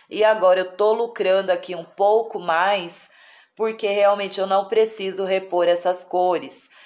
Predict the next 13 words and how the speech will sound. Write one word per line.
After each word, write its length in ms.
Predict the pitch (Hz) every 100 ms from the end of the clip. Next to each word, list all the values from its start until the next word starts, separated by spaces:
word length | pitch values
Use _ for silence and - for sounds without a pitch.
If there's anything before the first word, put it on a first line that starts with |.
| - _
Então, 540 | 180 185 185 196 202
fica 420 | 196 240 226 226 208
um 240 | 208 214
pelo 240 | 226 220
outro, 400 | 240 202 180 -
tá, 300 | 160 180 175
meus 220 | 180 180 175
amores? 540 | 160 151 143 - - - - _ -
Espero 520 | 185 - 185 180 185
que 100 | 196
vocês 480 | 185 190 190 175 170
estejam 540 | - - 170 165 175
aí 300 | 170 170 170